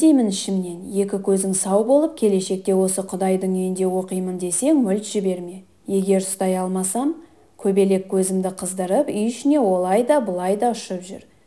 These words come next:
Тіпті қонатын ойы жоқ сияқты. Мен бір орында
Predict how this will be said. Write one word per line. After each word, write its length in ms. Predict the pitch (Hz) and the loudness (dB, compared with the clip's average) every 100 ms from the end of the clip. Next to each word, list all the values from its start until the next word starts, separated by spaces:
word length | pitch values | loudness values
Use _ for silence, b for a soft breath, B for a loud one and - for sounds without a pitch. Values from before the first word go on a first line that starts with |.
| _ | _
Тіпті 380 | 196 190 226 302 | -10 -2 0 0
қонатын 480 | 233 208 185 185 190 | 0 0 0 -2 -4
ойы 220 | 185 180 | -4 -6
жоқ 220 | 180 175 - | -8 -8 -8
сияқты. 460 | 175 175 - - - b b - | -8 -12 -16 -20 -20 b b -6
Мен 200 | 202 269 | 0 2
бір 160 | 277 208 | 4 4
орында 400 | 196 185 185 | 4 4 0